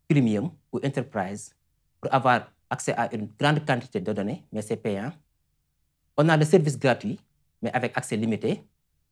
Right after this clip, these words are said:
Il y a aussi la version à usage académique qui permet d'extraire un nombre élevé de tweets, jusqu'à dix millions de tweets par mois. Mais son accès est restreint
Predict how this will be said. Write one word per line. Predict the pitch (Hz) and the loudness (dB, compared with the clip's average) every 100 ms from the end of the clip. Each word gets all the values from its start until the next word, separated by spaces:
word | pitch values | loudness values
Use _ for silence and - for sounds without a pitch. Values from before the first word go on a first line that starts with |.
| _ _ _ _ - | _ _ _ _ -4
Il | 147 | 2
y | 170 | 4
a | |
aussi | 170 175 | 4 4
la | 139 127 | 4 4
version | 151 151 131 | 2 0 0
à | 127 - | 0 0
usage | 147 131 113 | 0 0 0
académique | 135 147 113 107 135 _ _ _ _ _ _ | -2 -2 -2 -2 -6 _ _ _ _ _ _
qui | 151 | 0
permet | 175 156 143 | 4 4 4
d'extraire | 151 - 135 131 | 0 0 -2 0
un | 135 | 0
nombre | 143 131 135 156 | 2 2 0 2
élevé | 165 135 | 4 4
de | 120 | 0
tweets, | - 95 - - _ _ _ _ - | -4 -8 -10 -20 _ _ _ _ -18
jusqu'à | - 131 | -2 0
dix | 120 170 | 4 6
millions | 165 151 123 | 8 6 4
de | |
tweets | 123 117 - | 0 -6 -6
par | 107 | -6
mois. | 104 101 - _ _ _ _ _ _ - | -6 -8 -16 _ _ _ _ _ _ 0
Mais | 135 | 2
son | 147 147 | 2 2
accès | 147 135 | 2 0
est | 131 | 0
restreint | 147 - 131 | -2 -2 -4